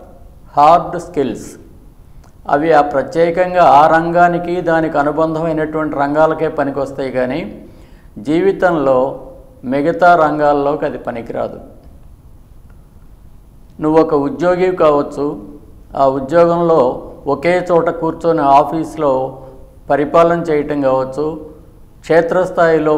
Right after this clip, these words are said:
ఫీల్డ్లోకి వెళ్ళి పనిచేయటం కావచ్చు, టూర్ పర్యటనించేది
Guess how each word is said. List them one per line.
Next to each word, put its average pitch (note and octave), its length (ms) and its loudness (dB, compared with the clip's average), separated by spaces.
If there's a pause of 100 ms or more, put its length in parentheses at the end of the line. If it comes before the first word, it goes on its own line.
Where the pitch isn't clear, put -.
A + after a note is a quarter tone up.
ఫీల్డ్లోకి D#3 580 -2
వెళ్ళి D3 280 0 (800)
పనిచేయటం C#3+ 500 -2 (100)
కావచ్చు, C#3 380 0 (1800)
టూర్ F#3+ 240 4 (840)
పర్యటనించేది F3 760 0